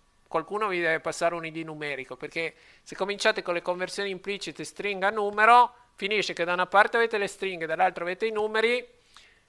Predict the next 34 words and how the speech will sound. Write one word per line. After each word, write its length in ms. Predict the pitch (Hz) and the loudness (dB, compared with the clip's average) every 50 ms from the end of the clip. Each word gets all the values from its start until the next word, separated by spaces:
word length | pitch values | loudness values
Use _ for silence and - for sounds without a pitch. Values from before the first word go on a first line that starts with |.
| _ _ _ _ _ - | _ _ _ _ _ 0
ogni 300 | - 165 185 185 180 175 | 4 4 4 4 2 6
tanto 320 | - 220 240 240 233 - | 10 10 10 10 6 -2
vi 120 | 185 190 185 | -4 -4 -4
funziona, 420 | 208 240 - - - 208 208 220 | -4 -6 -6 0 2 4 4 4
ma 100 | 226 226 | 2 2
ci 120 | 220 - 180 | -2 -2 -2
saranno 300 | - 185 175 180 180 185 | 2 2 2 2 2 0
dei 140 | 214 233 | -2 -2
casi 320 | - - 196 196 196 - 214 | 4 8 10 10 10 8 -2
in 40 | 180 | -4
cui 140 | - 190 | 0 0
avete 260 | 180 175 180 175 - 165 | 2 2 2 -2 -4 0
fatto 260 | - 185 165 - 165 | 0 0 0 0 -4
confusione 520 | - 180 190 - 247 220 196 185 185 190 | -10 -10 -10 -8 -10 -4 -2 0 0 0
e 40 | 180 | -2
poi 120 | 180 175 | -4 -6
non 100 | 170 165 | -6 -6
funziona 360 | - - 170 - 208 214 247 247 | -8 -10 -10 -6 -2 0 0 0
più 200 | 247 196 180 190 | 0 -2 -2 0
e 40 | 185 | 0
non 140 | 170 165 165 | 0 -2 -4
li 100 | 165 160 | -4 -4
trovate. 680 | - 165 160 156 151 151 147 143 - - 143 147 - _ _ - - - - - _ | -4 -4 0 0 2 0 0 -2 -4 -10 -14 -14 -14 _ _ -20 -20 -20 -20 -20 _
Invece 360 | - 190 220 226 190 - - | -8 0 2 2 2 2 -2
se 160 | 147 - - 185 | -6 -4 -4 -4
non 180 | 185 190 180 | -4 -4 -4
vi 120 | 170 185 180 | -4 -6 -6
funziona 680 | - 190 185 185 - - 202 190 180 160 147 147 139 | -6 -8 -10 -10 -4 0 4 4 4 4 2 -2 -6
col 180 | - - 165 151 | -6 -8 -8 -8
triplo 320 | - 180 196 - 254 254 | -8 -12 -10 -6 -6 -6
uguale 360 | 240 202 180 185 196 208 214 | 0 6 8 8 8 8 6
vuol 160 | 208 190 180 185 | 2 0 -2 -4
dire 280 | 175 151 165 185 185 | -4 -4 -2 -2 -2
che 360 | - - 156 165 175 175 - | -4 -4 -4 -2 -2 -4 -4